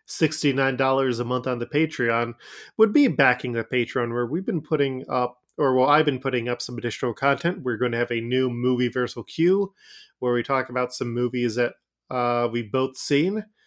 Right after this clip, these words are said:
Uh, there was a Pokemon R P G one-shot that I did, and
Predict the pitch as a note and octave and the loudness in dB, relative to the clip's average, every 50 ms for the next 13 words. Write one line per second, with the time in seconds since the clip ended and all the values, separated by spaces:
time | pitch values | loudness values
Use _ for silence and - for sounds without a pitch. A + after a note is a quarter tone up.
0 | _ _ _ _ _ _ _ _ - B2+ B2 B2 A#2+ A#2+ B2 B2 A2 B2 B2+ B2 | _ _ _ _ _ _ _ _ 0 2 2 4 4 4 2 2 2 2 2 2
1 | B2 A#2+ A2 B2 A#2+ A2+ - - - D#3+ D#3+ D#3 - C#3 C#3 C#3 C3+ C3+ C#3 C#3 | 2 0 0 0 0 -2 -2 0 2 4 4 4 4 2 2 2 2 2 2 2
2 | C3 C3 C3 C3 B2 A#2+ - D3 D#3 D#3 C#3 B2 C3+ C#3 C3+ - - D3 C#3 C#3 | 0 0 0 -2 -6 -4 -2 0 0 2 2 2 0 0 -2 -2 -2 -2 -2 0
3 | C3+ - C3 C3+ B2+ B2+ A#2+ B2+ B2+ C3 C3+ C3 C3 B2+ C#3 - - C#3 C3 C3 | 0 -2 -2 0 0 0 0 0 0 0 0 -2 -2 -2 -4 -4 -4 -6 -6 -6
4 | C3 C3+ C3+ C3 C3 C3 C3 B2+ A#2+ | -4 -4 -4 -6 -6 -6 -8 -10 -10